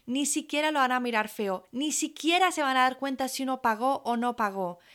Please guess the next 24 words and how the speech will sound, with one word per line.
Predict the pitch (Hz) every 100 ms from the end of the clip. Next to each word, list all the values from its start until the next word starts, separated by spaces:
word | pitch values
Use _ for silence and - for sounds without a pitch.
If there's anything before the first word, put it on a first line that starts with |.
| - - -
Eso | 294 302
es | 302
simplemente | - 320 330 285 269 262 254 277
si | 262 - 277
uno | 277 247 -
quiere, | - 277 311 330 311 294 - -
da | 190 226
dinero | 240 226 226
y | 240
si | - 233
uno | 233
no | 226 294 320
quiere, | 320 254 247
no | 240
da | 240 233 -
absolutamente | 240 - 240 226 254 247 220 233 240 226 247 -
nada. | 214 208 190 175 170 _ _ - - -
Sin | - - 349
embargo, | 349 285 269 269 269 -
como | - 294 277
los | 262 254 262 262 -
antiguos | 233 233 220 285 285 269 254 -
estudiantes | 262 269 247 240 226 220 226 226
encuentran | 233 226 240 254 240 247 247